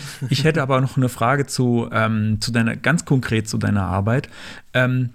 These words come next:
Speaker 2: wie läuft's denn jetzt gerade mit dem ActivityPub, äh, Plugin und was sind denn so die, ähm, die Dinge, an denen du gerade arbeitest oder was sind so, wa-, was kommt denn so als nächstes da in die Richtung?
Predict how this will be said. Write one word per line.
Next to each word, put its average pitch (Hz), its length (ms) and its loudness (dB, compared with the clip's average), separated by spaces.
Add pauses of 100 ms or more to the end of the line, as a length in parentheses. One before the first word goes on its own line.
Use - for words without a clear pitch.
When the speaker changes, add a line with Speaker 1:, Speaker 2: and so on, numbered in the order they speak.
(760)
Speaker 2:
wie 139 280 2
läuft's 170 380 0
denn 131 140 2
jetzt 120 180 0
gerade 113 300 2
mit 113 180 2
dem 110 160 0
ActivityPub, - 1080 -4
äh, 104 180 2
Plugin 120 560 -2
und 131 180 -2
was 120 200 -2
sind 151 200 2
denn 135 140 2
so 123 220 0
die, 107 500 0 (580)
ähm, 104 540 0
die 117 180 -4
Dinge, 151 280 2
an 107 140 -2
denen 101 200 -2
du 107 80 0
gerade 98 320 -2
arbeitest 117 420 0
oder 107 140 -2
was 107 180 -2
sind 110 160 2
so, 107 120 -2 (140)
wa-, 110 280 -2
was 127 160 2
kommt 151 260 2
denn 98 140 0
so 95 120 0
als 98 220 -2
nächstes 98 500 -2
da - 240 -6
in 98 120 -6
die 101 60 -6
Richtung? 95 400 -8